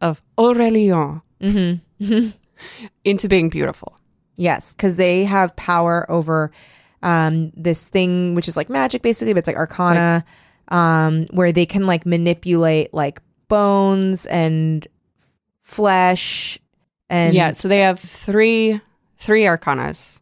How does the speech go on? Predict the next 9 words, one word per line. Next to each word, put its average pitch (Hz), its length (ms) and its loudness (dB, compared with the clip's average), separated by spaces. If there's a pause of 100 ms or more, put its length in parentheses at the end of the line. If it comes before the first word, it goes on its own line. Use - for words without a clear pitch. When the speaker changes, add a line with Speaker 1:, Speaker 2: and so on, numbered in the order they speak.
(140)
Speaker 2:
Mm-hmm. 175 280 0 (600)
Speaker 1:
Manner, 175 440 2 (140)
Speaker 2:
Mm-hmm. 175 360 -2
Speaker 1:
so - 120 -4
they 185 60 2
can 185 140 0
change 175 260 -2
people's 170 320 -6
temperament. - 560 -8